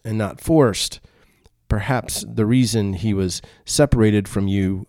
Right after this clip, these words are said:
for a little while was that you might have him back for good, no longer as a slave, much, much better than a slave, as a dear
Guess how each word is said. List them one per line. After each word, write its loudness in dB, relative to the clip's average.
for -4
a -6
little 2
while 0
was -6
that -4
you 0
might 0
have -4
him -2
back -6
for -8
good, 2
no 4
longer 6
as -4
a -12
slave, -4
much, 0
much -4
better 2
than -4
a -10
slave, -6
as -4
a -4
dear -2